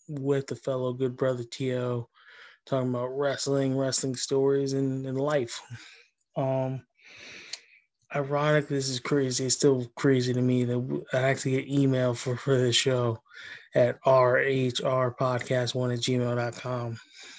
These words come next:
And one of them I'm gonna read to you. I'm just gonna dive straight into it, you guys. Um, it's from, it's from Deshaun. Deshaun in Detroit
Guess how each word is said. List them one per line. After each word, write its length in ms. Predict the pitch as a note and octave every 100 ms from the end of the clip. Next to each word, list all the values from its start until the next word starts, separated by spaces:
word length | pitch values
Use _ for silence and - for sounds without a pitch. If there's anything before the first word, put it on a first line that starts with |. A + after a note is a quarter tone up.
| -
And 240 | D3+ B2+ C3
one 200 | D#3+ D#3
of 80 | C#3
them 160 | C#3
I'm 100 | C3
gonna 260 | C3 C3 C3
read 260 | C#3 C3+ C3
to 40 |
you. 320 | B2 A#2+ A#2 - _ _ _ _
I'm 120 | D#3 D3+
just 140 | C3
gonna 140 | C3+
dive 280 | C3 C3 B2
straight 200 | B2 B2
into 240 | A#2+ A#2 A#2+
it, 60 |
you 140 | B2 B2
guys. 400 | A#2+ A#2+ A#2 - -
Um, 240 | C#3 B2+ - - - - - - - -
it's 160 | C3
from, 480 | - C#3 C3 C3 B2+
it's 100 | B2
from 220 | C#3+ C#3
Deshaun. 760 | B2+ - D3 C#3+ C3+ C3+ B2+ B2 _ _ _ -
Deshaun 560 | - C#3+ D3 D3+ D3+ D3+
in 680 | C#3+ C#3+ C#3+ C#3+ C#3+ C#3 C3+
Detroit 560 | A#2 - - D#3 C3+